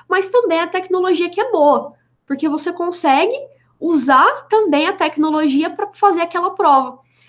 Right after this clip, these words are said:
E aí, se você precisar tomar alguma atitude depois, você tem lá a evidência que você precisa. E eu acho até importante destacar,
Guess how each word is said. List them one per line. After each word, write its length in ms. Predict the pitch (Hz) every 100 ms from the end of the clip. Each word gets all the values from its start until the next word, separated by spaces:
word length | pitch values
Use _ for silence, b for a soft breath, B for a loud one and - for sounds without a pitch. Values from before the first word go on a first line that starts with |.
| _
E 60 | 285
aí, 120 | 269
se 80 | 269
você 240 | 277 277
precisar 480 | 285 285 285 285 277
tomar 240 | 277 269 247
alguma 240 | 247 254
atitude 400 | 254 - 269 269
depois, 440 | 320 320 302 466 - b b
você 220 | - 359 370
tem 200 | 392 381
lá 320 | 294 339 - -
a 80 |
evidência 400 | 339 320 320 311
que 60 | 339
você 220 | 320 339
precisa. 600 | 359 403 - 330 294 226 b b b b _
E 60 | 302
eu 80 |
acho 180 | 311 339
até 120 | 370 381
importante 520 | 453 440 403 381 381
destacar, 640 | - 311 277 277 302 381